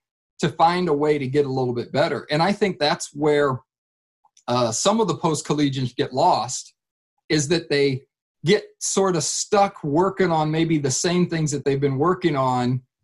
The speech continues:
thinking that they're gonna continue to get the same benefit, but they're missing something outside of that. And what that is, it's hard to find sometimes.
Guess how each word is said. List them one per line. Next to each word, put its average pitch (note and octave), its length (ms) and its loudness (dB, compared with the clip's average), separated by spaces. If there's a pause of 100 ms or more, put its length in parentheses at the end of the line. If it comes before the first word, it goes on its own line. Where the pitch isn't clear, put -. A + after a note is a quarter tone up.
(300)
thinking G#3 380 2
that E3 120 -2
they're E3 140 0
gonna D#3 180 0
continue D#3 600 0
to C#3+ 80 -2
get C#3 200 -2
the B2+ 80 -8
same C#3+ 540 -2 (240)
benefit, F3+ 680 -2
but D3 160 -2
they're C#3+ 100 4
missing E3 580 2
something C#3 680 0 (380)
outside D3 440 2
of A2 100 -6
that. G#2 280 -6
And C#3+ 380 -2 (480)
what E3 240 2
that F3+ 180 2
is, G#3+ 460 0 (480)
it's D#3 180 -2
hard C#3+ 340 -2
to C#3+ 60 -6
find F3+ 340 0
sometimes. A2+ 640 -6